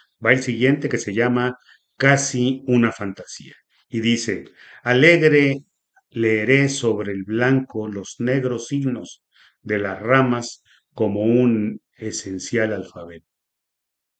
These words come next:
Todo el pasado de repente aparecerá delante. No turbará sonido alguno esta alegría solitaria".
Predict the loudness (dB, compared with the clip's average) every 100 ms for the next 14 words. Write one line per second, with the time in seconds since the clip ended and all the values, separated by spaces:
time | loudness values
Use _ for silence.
0 | _ 6 8 10 8 6 2 -4 -6 -2
1 | 0 2 0 -2 -6 -8 -4 -2 -2 -4
2 | -6 -8 -12 -12 -10 -8 -6 -8 -12 _
3 | _ -18 -12 -10 -8 -8 -8 -10 -20 _
4 | _ _ _ _ -2 0 2 2 0 0
5 | -2 0 0 -2 -4 -8 -8 -4 -2 -2
6 | -2 -4 -2 0 0 -2 -8 _ -20 _
7 | -4 -4 -2 -2 -2 -4 -6 -6 -2 -2
8 | -4 -10 -18 -20 -18 -16